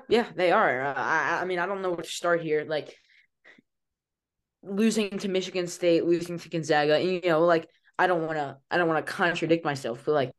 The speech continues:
I, Gonzaga still overrated a little bit.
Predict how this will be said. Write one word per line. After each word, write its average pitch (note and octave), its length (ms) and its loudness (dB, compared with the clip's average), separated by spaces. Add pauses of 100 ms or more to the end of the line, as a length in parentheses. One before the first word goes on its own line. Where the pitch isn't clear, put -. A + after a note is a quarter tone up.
(340)
I, D3+ 160 2
Gonzaga D#3+ 720 2 (500)
still D#3 640 2 (480)
overrated D#3+ 720 2 (120)
a - 40 -12
little D3 180 0
bit. D3+ 260 -2